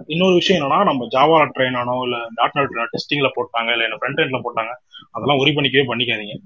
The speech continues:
நான் நேத்து வரைக்கும் எனக்கு அது தெரியாது, இன்னைக்கு இது தெரியாது, அவ்வளவுதான் மேட்டர், சரிங்களா? நீங்க இங்க இருந்து என்னத்த, நம்ம இங்க இருந்து எல்லாம் லேர்ன் பண்ணிட்டு எடுத்துட்டு போறோம். அட்லீஸ்ட் உங்களுக்கு இல்லாத, இல்ல உங்களுக்கு வந்து அது சான்சஸ் இருந்துச்சு,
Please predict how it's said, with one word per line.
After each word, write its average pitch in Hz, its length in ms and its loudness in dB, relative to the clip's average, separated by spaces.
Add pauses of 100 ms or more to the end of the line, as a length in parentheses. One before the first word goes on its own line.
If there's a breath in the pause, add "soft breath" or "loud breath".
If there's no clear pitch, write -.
(280)
நான் 131 140 2
நேத்து 165 220 6
வரைக்கும் 185 220 6
எனக்கு 151 160 8
அது 151 100 2
தெரியாது, 147 400 6
இன்னைக்கு 151 280 -2
இது 131 100 -2
தெரியாது, 120 380 0
அவ்வளவுதான் 123 420 2
மேட்டர், 117 280 -4 (300)
சரிங்களா? 127 340 0 (160)
நீங்க 151 240 -2
இங்க 165 280 2
இருந்து 196 200 4
என்னத்த, 175 280 4 (440)
நம்ம 139 220 0
இங்க 143 180 0
இருந்து 180 200 4
எல்லாம் 160 160 4
லேர்ன் 156 180 4
பண்ணிட்டு 147 300 0 (360 loud breath)
எடுத்துட்டு 139 300 -4
போறோம். - 160 -4
அட்லீஸ்ட் 208 380 2
உங்களுக்கு 156 240 2
இல்லாத, 170 200 4 (180)
இல்ல 160 200 4
உங்களுக்கு 156 280 4
வந்து 170 140 2
அது 160 180 4
சான்சஸ் 160 380 2
இருந்துச்சு, 151 400 0